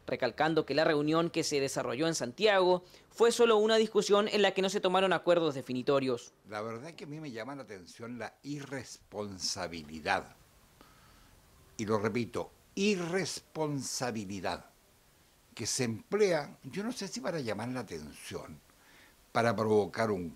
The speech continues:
Speaker 2: caos, para provocar una alarma.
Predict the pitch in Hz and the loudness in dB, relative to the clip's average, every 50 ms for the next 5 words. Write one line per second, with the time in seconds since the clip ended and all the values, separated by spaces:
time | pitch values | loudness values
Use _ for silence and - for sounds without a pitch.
0 | - _ - 143 120 95 82 71 85 85 78 - - - _ _ _ _ _ _ | -10 _ -4 0 2 2 2 0 -2 -8 -10 -14 -18 -20 _ _ _ _ _ _
1 | 104 98 95 90 80 95 95 95 90 90 82 - 98 98 101 101 92 82 73 71 | -8 -6 -6 -6 -6 -6 -6 -6 -6 -6 -6 -6 -6 -6 -4 -6 -8 -8 -10 -10
2 | 71 87 92 - - - - - - | -8 -8 -8 -8 -8 -18 -20 -20 -20